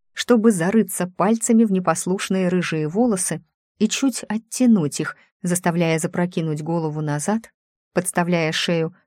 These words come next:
под обжигающие поцелуи. Мне хотелось больше Кьяра, его рук, прикосновений, губ, что медленно скользили по моей коже, ключицы, полуобнаженное плечо,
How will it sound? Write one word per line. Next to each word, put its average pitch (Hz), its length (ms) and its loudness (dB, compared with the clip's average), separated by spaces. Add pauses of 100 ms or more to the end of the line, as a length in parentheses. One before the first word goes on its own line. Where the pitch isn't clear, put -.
под 180 180 0
обжигающие 165 760 -2
поцелуи. 165 720 -4 (440)
Мне 190 240 4
хотелось 180 520 -2
больше 165 460 -2
Кьяра, 160 640 -2 (120)
его 160 340 2
рук, 185 420 -2
прикосновений, 147 1000 -4
губ, 170 420 -6 (220)
что - 220 0
медленно 160 420 0
скользили 156 500 -4
по 156 140 -8
моей 160 340 -2
коже, 165 480 -6 (280)
ключицы, 196 680 -2 (240)
полуобнаженное 156 920 0
плечо, 160 500 -4